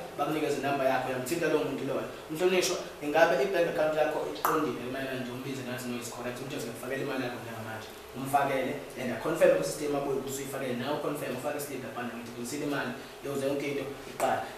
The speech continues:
Imali yakho the time iqala usudeposit-ile, iyaqala iyakhula. Uma ufaka imali esuka kwi-thousand rand yakhona, kunama-registration bonus lo watholayo. Uma ufaka i-thousand,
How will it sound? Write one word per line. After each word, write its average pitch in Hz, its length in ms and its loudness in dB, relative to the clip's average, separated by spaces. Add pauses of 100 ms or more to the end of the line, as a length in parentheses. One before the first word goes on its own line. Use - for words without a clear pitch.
Imali 196 220 6
yakho 185 240 12
the 151 160 4
time 180 200 10 (100)
iqala - 280 6
usudeposit-ile, 127 680 -4 (240)
iyaqala - 340 4
iyakhula. - 380 -2 (960)
Uma 165 100 4
ufaka 175 300 8
imali 165 180 6
esuka 165 240 6
kwi-thousand 151 460 2
rand 131 180 -2
yakhona, 123 460 -2
kunama-registration 147 760 0
bonus 131 280 -2 (100)
lo 117 80 -2
watholayo. 131 540 2
Uma - 120 -6
ufaka 156 240 2
i-thousand, 147 400 4